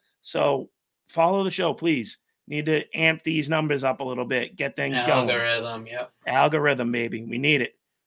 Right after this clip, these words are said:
Speaker 1: Um, so we can't do it without you. Please help and drop a comment in there. We know our boy Pop B.
Speaker 2: Hold on a
Speaker 1: Give us a
Speaker 2: second. That'd be
Speaker 1: comment.
Speaker 2: funny for a alias if you have
Speaker 1: What?
Speaker 2: to sign up for some algorithm.
Speaker 1: Oh,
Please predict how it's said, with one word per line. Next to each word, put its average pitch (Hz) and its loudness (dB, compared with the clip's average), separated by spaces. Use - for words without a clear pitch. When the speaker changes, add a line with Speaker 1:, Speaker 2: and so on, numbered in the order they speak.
Speaker 1:
Um, 131 -2
so 147 -2
we 135 -2
can't 156 0
do 165 2
it 156 2
without 151 4
you. 127 -2
Please 147 -4
help 156 2
and 139 0
drop 165 2
a 196 0
comment 185 2
in 139 -2
there. 117 -4
We 139 -8
know 151 2
our 165 10
boy 165 6
Pop 165 2
B. 196 0
Speaker 2:
Hold 139 0
on 160 12
a - 10
Speaker 1:
Give 151 10
us 139 2
a - -4
Speaker 2:
second. 135 8
That'd - 8
be 156 6
Speaker 1:
comment. - -2
Speaker 2:
funny 143 6
for 143 4
a 113 4
alias 123 0
if - -12
you 127 -6
have 139 -4
Speaker 1:
What? 135 2
Speaker 2:
to 117 -2
sign 117 -8
up 117 -10
for 123 -12
some 127 -8
algorithm. 117 -6
Speaker 1:
Oh, 214 4